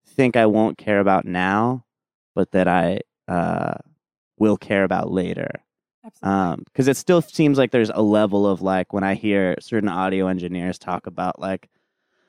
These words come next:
Speaker 1: the conversion rate of certain, like, clocks, <laughs> s-, making sure you have the right clock for all your things, and I'm just like,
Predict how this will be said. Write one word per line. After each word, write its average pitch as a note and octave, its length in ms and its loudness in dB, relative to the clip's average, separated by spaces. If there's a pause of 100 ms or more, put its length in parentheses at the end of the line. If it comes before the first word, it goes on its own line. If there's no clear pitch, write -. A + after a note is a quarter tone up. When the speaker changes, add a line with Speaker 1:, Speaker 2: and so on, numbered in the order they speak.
(360)
Speaker 1:
the C#3+ 120 4
conversion D3+ 880 4
rate D3 380 4
of C3+ 100 2
certain, D3 580 4
like, C3+ 300 2 (640)
clocks, C#3+ 880 0
<laughs> - 40 -20
s-, - 1160 -2
making F3 340 4
sure E3 200 2
you E3 180 4
have D#3 200 2
the D#3+ 120 6
right E3 320 2
clock D3+ 600 4
for D#3 300 4
all D#3+ 200 4
your D3+ 220 4
things, D#3 580 2
and C#3 100 0
I'm C#3 120 4
just C3 160 0
like, B2+ 200 2